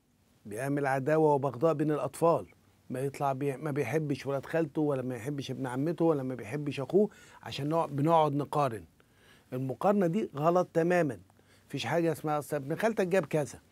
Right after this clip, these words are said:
أصل ابن عمتك عمل كذا في الامتحان، أصل أختك كانت بتجيب كذا.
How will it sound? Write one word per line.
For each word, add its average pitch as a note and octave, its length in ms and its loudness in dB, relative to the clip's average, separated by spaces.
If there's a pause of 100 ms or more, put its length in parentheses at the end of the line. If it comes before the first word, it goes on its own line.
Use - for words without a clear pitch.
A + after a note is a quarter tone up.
(280)
أصل B2 180 -8
ابن C#3 100 -6
عمتك F3+ 540 2
عمل F3 260 0
كذا F3+ 240 2
في C#3+ 100 -2
الامتحان، A#2+ 520 -4 (380)
أصل C3+ 260 -4 (520)
أختك F3 300 0
كانت F3+ 280 2
بتجيب E3 240 2
كذا. C3 320 0